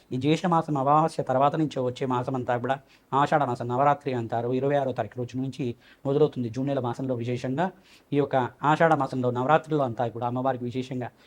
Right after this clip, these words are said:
షోడశోపచార పూజలు, అష్టోత్తర నామాలతోటి కుంకుమార్చన విధానంగా అంతా కూడా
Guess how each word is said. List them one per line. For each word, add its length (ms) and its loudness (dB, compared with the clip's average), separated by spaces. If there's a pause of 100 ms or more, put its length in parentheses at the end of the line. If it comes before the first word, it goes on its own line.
(120)
షోడశోపచార 560 0
పూజలు, 300 -4
అష్టోత్తర 400 -2
నామాలతోటి 640 -6 (280)
కుంకుమార్చన 500 0
విధానంగా 380 -2
అంతా 240 -4
కూడా 240 -4